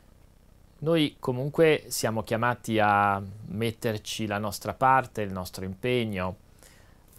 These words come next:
a, eh, vivere l'esercizio, come dicevamo prima, anche con alcuni strumenti, alcune procedure.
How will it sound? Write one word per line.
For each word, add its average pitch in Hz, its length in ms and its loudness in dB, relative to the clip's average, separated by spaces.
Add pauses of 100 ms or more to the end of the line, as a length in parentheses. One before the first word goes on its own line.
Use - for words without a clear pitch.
a, 117 340 4 (160)
eh, 87 360 -8 (560)
vivere 127 480 2
l'esercizio, 123 1080 0 (240)
come 101 240 -8
dicevamo 104 480 -4
prima, 147 320 -4
anche 113 460 -2
con 104 160 -8
alcuni 104 360 -8
strumenti, 123 1000 -6
alcune 98 380 -10
procedure. 104 760 -6